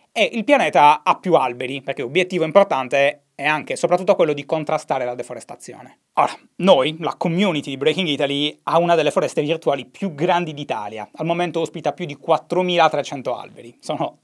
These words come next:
tantissimi. E Tridom, per salire a bordo dell'impresa epica che ci ha portato a fare il podcast così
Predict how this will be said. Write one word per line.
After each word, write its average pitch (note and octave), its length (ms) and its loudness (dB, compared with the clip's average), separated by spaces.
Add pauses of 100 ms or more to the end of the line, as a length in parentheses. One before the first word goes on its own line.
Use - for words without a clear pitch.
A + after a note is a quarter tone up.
(120)
tantissimi. B2 800 -10 (300)
E D3 120 -4
Tridom, E3+ 420 0
per B2 160 -4
salire E3+ 380 0
a D#3 60 6
bordo D3+ 400 6
dell'impresa E3 460 2
epica D#3+ 340 2
che C3+ 80 -6
ci - 80 -6
ha C#3 60 -6
portato D3+ 280 -2
a D#3 40 2
fare C#3+ 180 -2
il C3+ 80 -10
podcast D3 480 0
così D#3 760 -4